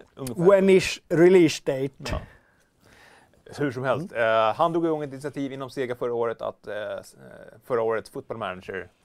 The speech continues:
Speaker 1: inte skulle säljas i plastförpackning, utan man istället tog återvunnen,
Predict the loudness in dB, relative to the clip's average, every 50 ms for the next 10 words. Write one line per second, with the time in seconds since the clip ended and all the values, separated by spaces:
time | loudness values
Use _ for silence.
0 | _ _ _ -14 -12 -12 -12 -14 -18 -18 -18 -16 -14 -14 -14 -12 -10 -10 -10 -8
1 | -10 -14 -16 -18 -20 -20 -20 -20 -12 _ -12 -12 -12 _ _ -14 -14 -14 -14 -14
2 | _ -20 -20 -20 _ _ _ _ _ _ _ _ _ _ -20 -18 -16 -14 -12 -12
3 | -14 -14 -16 -14 -14 -14 -14 -14 -18 -18 -18 -18 -18 -16 -16 -12 -10 -10 -10 -10
4 | -12 -16